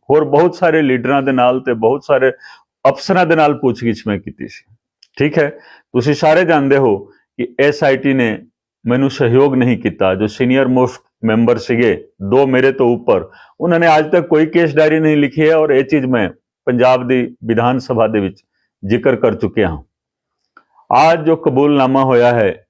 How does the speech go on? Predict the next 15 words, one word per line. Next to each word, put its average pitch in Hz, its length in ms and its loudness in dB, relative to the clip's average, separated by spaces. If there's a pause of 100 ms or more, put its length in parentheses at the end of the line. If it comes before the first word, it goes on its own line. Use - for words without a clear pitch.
(120)
ਏਕ 170 440 2 (120)
ਏਕ 151 380 0 (460)
ਗੁਨਾਹ 107 580 0 (680)
ਜੋ 127 160 0
ਕਬੂਲ 143 420 0
ਕੀਤਾ 135 300 0
ਗਿਆ 127 260 2
ਹੈ, 95 360 -2 (1300)
ਉਹ 160 600 0
ਇੱਕ 156 180 0
ਜਿਸਟ 135 440 -2
ਹੈ, 92 120 -2 (340)
ਇੱਕ 151 120 -4
ਸਮਰੀ 170 500 0
ਹੈ। 95 140 -2